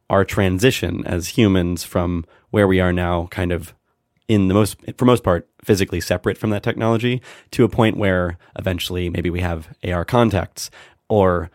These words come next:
eventually that, uh, that augmented experience in, and artificial intelligence is integrated into our brains,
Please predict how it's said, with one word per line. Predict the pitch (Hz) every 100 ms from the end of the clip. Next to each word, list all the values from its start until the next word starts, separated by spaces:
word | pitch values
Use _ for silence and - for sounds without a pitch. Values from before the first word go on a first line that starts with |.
| _ -
eventually | 98 98 - 95 90 87
that, | - 92 95 90 - - -
uh, | 92 85 90 -
that | 95 92 - _ -
augmented | 107 101 98 90
experience | 87 - - 101 95 90 85 - -
in, | 104 90 87
and | 98 90 87 - _ _ _ -
artificial | 95 98 - 98 92
intelligence | 90 92 90 87 85
is | - 92
integrated | 90 104 101 92 87 85
into | 95 90 - 90
our | - 87 87
brains, | 85 113 101 113 -